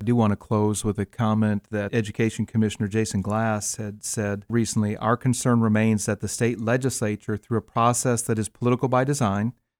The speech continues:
is mandating curricular resources." Now, how do you respond when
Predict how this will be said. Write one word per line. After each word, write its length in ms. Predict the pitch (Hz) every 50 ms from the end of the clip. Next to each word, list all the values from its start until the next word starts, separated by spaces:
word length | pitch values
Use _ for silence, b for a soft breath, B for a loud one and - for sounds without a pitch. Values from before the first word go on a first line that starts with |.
| _ _ _
is 200 | - 120 110 -
mandating 600 | 107 104 104 110 117 120 120 120 120 120 117 110
curricular 680 | - - - 123 123 123 - - 127 120 123 120 117 113
resources." 880 | - 110 110 123 123 117 - 113 101 90 95 - - 110 - - - -
Now, 200 | 139 127 117 120
how 140 | 120 - 170
do 80 | 196 202
you 80 | 175
respond 540 | 131 110 - - - 113 107 107 104 104 98
when 240 | 101 104 101 98